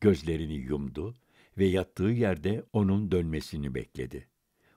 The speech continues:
O anda bir iki saniyelik kısa bir zaman içinde bile olsa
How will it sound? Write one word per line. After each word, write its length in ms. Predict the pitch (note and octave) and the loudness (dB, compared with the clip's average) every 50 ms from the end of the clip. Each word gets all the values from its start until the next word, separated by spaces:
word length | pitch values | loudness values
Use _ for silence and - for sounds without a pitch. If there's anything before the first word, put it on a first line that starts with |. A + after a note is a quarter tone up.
| _ - | _ 0
O 160 | C3 B2 A2 | 2 2 2
anda 520 | F#2 E2+ D#2 D2+ C2+ D2+ D2+ F2 F#2+ F2+ _ _ _ _ _ _ - | 2 0 -4 -6 -6 -6 -6 -6 -8 -10 _ _ _ _ _ _ -2
bir 160 | F#2 G2+ F#2+ | 0 2 2
iki 260 | F#2+ - - D#3+ D#3+ | 2 0 0 -2 -2
saniyelik 720 | - - B2+ A2+ A2+ G#2+ G2+ G2+ G#2+ G#2+ G#2 G2+ - - | 0 -2 -2 -2 -2 -2 -2 -2 -2 -2 -2 -4 -6 -8
kısa 300 | - G2 - - C#3+ C3 | -10 -8 -4 -2 -2 0
bir 140 | A2 G2+ G2+ | 0 0 -2
zaman 360 | F2 D#2 E2+ E2 E2 E2 D#2 | 0 -2 -4 -2 -2 -4 -4
içinde 480 | D2 C#2 - - F#2+ E2 D2 C#2 D2+ C2+ | -6 -8 -8 -8 -8 -6 -4 -6 -6 -4
bile 160 | D2 D2 D2+ | -4 -6 -4
olsa 540 | D2+ C#2+ D2 C#2+ - - - E2+ E2+ F#2+ F#2+ | -4 -6 -6 -8 -8 -10 -10 -8 -8 -8 -10